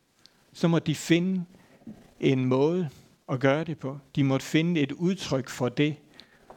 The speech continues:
som Jesus havde vist dem, som det, han havde lært dem. Og det udtryk blev rigtig meget det, der står lige her.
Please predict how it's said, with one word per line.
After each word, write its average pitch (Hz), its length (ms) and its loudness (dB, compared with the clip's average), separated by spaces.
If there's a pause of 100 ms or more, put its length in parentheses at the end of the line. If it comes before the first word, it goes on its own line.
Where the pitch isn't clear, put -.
(180)
som 131 220 0
Jesus 147 360 -2
havde 120 320 0 (460)
vist 170 540 -2
dem, 120 180 -6
som 123 180 -2
det, 139 160 2
han 135 140 2
havde 123 180 2
lært 127 460 -2
dem. 95 120 -6 (880)
Og 147 160 -2
det 180 120 6
udtryk 165 600 -4 (180)
blev 135 200 4
rigtig 139 280 -2
meget 131 340 0 (160)
det, 143 120 2
der 135 80 0
står 135 280 -2
lige 131 240 0
her. 131 160 2